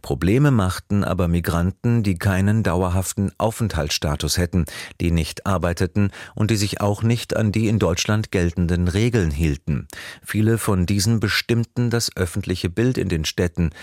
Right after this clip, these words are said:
meinte der C-D-U-Vorsitzende. Deshalb hätten viele Menschen Angst, sich im öffentlichen Raum zu bewegen.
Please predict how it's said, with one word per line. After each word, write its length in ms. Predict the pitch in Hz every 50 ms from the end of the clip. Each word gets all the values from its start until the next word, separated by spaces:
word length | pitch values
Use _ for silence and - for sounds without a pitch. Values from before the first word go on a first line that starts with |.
| - - - -
meinte 340 | 87 82 80 82 - 82
der 160 | 71 71 73 -
C-D-U-Vorsitzende. 1080 | - - 78 71 73 - - 87 - - 80 80 73 78 71 - - 82 73 71 69 - - _ _ _ -
Deshalb 400 | 87 87 - - 107 117 131 -
hätten 260 | 123 117 - - 98
viele 240 | 90 - 127 131 117
Menschen 340 | 104 101 101 101 - - 98 -
Angst, 480 | - 98 107 120 117 - - - - - -
sich 260 | 87 90 85 - -
im 160 | 82 82 76 - -
öffentlichen 500 | 87 - - 87 76 - - - - 80
Raum 320 | 71 73 73 71 67 69
zu 160 | - - -
bewegen. 460 | 67 76 71 87 90 90 78 62 -